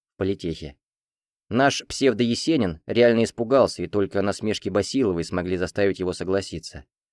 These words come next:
Вечер будет организован в ближайшее время, куда меня активно зазывал собеседник.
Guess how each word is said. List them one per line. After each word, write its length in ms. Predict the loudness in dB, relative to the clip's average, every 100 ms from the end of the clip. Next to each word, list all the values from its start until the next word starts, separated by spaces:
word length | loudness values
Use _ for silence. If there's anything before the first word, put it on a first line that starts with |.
| _ _ _ _ _ _
Вечер 340 | 0 0 2 0
будет 300 | 2 0 0
организован 560 | 0 0 2 2 2
в 80 | 0
ближайшее 640 | 0 0 0 -2 -2 -2
время, 420 | -2 0 -2 -4 -10 _ _
куда 220 | -2 2 4
меня 200 | 6 2
активно 440 | 2 -2 2 2
зазывал 400 | 2 2 2 2
собеседник. 800 | 0 -4 -4 -2 -2 -4 -10